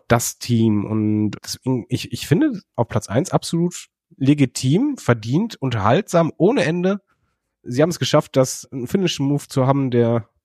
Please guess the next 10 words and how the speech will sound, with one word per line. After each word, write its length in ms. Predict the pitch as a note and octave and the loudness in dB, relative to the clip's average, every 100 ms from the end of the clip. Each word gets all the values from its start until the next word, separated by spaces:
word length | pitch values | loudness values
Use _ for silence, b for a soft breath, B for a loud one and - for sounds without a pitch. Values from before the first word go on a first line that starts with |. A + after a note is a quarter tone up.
| - | -6
mit 140 | D#3 | -2
der 60 | B2+ | 0
Double 240 | C#3+ B2+ | 2 0
Clothesline 540 | A2+ B2 B2 A#2 A#2 A#2+ b b b b | 0 -2 0 0 0 -2 b b b b
so 120 | - D3 | 2 4
langweilig 500 | E3 G3 C3 A#2 A2 | 4 4 4 4 2
ist, 160 | D#3+ | 0
aber 160 | B2+ A#2+ | 2 2
der 320 | A#2 A2+ A#2 - _ _ _ _ _ _ _ | 2 0 -4 -14 _ _ _ _ _ _ _
oberste 800 | E3 F3 D#3 - D3 C3+ C3 A#2+ | 2 2 0 2 4 4 2 -2